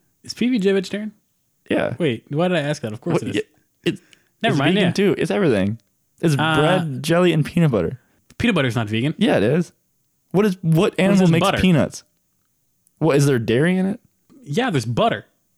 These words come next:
Speaker 2: Well, I thought that was just a word to describe the peanut spread.
Speaker 1: I'm pretty sure it's butter.
Speaker 2: There's no dairy in peanut butter.
Speaker 1: I think there is.
Speaker 2: All right. Well, you
Speaker 1: We'll
Speaker 2: can
Speaker 1: cut
Speaker 2: write
Speaker 1: the
Speaker 2: in, write in,
Speaker 1: <laughs> Yeah.
Speaker 2: write into the podcast.
Speaker 1: Uh, yeah.
Speaker 2: I had a thought about her meat suit.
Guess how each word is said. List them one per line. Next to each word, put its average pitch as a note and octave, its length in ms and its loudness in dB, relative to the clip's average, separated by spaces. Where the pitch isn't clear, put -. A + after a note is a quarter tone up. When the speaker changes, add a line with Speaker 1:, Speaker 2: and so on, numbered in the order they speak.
Speaker 2:
Well, F3 140 2
I E3+ 80 0
thought F#3 180 0
that F3 140 2
was D#3+ 100 2
just D3 160 -2
a D3+ 40 2
word C#3 240 2
to C3 60 -2
describe C3 320 0
the A#2+ 60 -2
peanut - 360 0
spread. D#2+ 320 -2
Speaker 1:
I'm A#2+ 80 -10
pretty G3+ 160 0
sure D#3 100 0
it's G#2 100 -6
butter. G#2 300 -4
Speaker 2:
There's G3 140 2
no A#3 60 4
dairy B2 400 2
in A2+ 80 4
peanut B2+ 200 0
butter. C#3 160 0
Speaker 1:
I - 40 -6
think D3 180 -2
there G#2 120 -2
is. F#2+ 260 -10
Speaker 2:
All C#3 80 0
right. G2+ 200 0
Well, C#3+ 280 0
you E3 100 0
Speaker 1:
We'll E3 100 4
Speaker 2:
can F3 80 4
Speaker 1:
cut F#3 80 2
Speaker 2:
write F#3+ 120 2
Speaker 1:
the F3+ 80 2
Speaker 2:
in, - 100 -4
write E3+ 320 2
in, A2+ 280 2
Speaker 1:
<laughs> - 0 -
Yeah. F3+ 140 -2
Speaker 2:
write E3 280 2
into D#3 240 4
the D3 140 2
podcast. G#2+ 580 -4
Speaker 1:
Uh, B2+ 520 0
yeah. F#2+ 60 -10
Speaker 2:
I D#3 80 -2
had G3 100 2
a E3 60 2
thought D3 220 0
about C3 220 2
her A#2 140 0
meat A#2+ 360 0
suit. - 280 -2